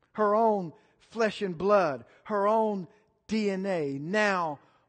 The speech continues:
on a cross. What can mothers teach us? Mothers give us a sense of the ultimate sacrifice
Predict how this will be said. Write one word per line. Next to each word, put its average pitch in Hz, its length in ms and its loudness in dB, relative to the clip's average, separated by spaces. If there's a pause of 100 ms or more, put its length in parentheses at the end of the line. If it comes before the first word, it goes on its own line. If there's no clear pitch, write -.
on 196 180 0
a 160 80 -4
cross. 165 580 -4 (1200)
What 190 340 -2 (200)
can 170 260 -10
mothers 165 560 -6
teach - 320 -14
us? 127 260 -12
Mothers 170 840 -10 (1300)
give 220 260 0
us - 800 -6
a 202 80 -6
sense - 800 -8 (640)
of 170 180 -2
the 156 220 -6
ultimate 190 640 -6 (400)
sacrifice 139 1300 -8